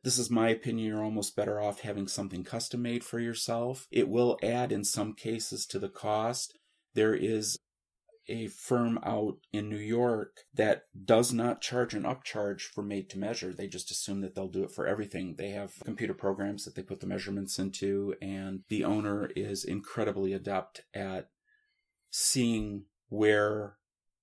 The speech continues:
the tucks need to be for whatever body type. I mean, it would be wonderful if we were all looked like, uh, you know, Adonis, but sadly, you know, none of us quite get into that line, it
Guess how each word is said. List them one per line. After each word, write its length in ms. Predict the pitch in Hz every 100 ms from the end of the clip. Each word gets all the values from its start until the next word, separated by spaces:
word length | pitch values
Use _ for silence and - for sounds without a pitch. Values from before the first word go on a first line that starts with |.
| -
the 100 | 101
tucks 360 | - 104 -
need 220 | 107 98 -
to 60 | -
be 460 | 98 98 98 95 - _ - _ _ _ -
for 280 | - 101 95
whatever 320 | 101 104 98
body 320 | 92 98 95
type. 360 | 95 82 87 92
I 60 | 92
mean, 500 | 92 98 95 95 95 _ - -
it 80 | 92
would 140 | 90
be 80 | 92
wonderful 420 | 92 95 - 92
if 120 | 90
we 80 | 95
were 120 | 95
all 280 | 95 95 95 - _ _ _
looked 240 | - 98 -
like, 300 | 92 92 -
uh, 40 |
you 140 | 55 101
know, 120 | 90
Adonis, 500 | 90 101 98 95 -
but 220 | - 92 - _ _ _ _ -
sadly, 440 | - 113 104 101 98 98
you 120 | 104
know, 120 | 95
none 240 | 101 101
of 80 | 98
us 120 | 95
quite 280 | - - 98
get 140 | 101 98
into 140 | 92
that 180 | 90 78
line, 560 | 92 95 92 95 98
it 120 | 101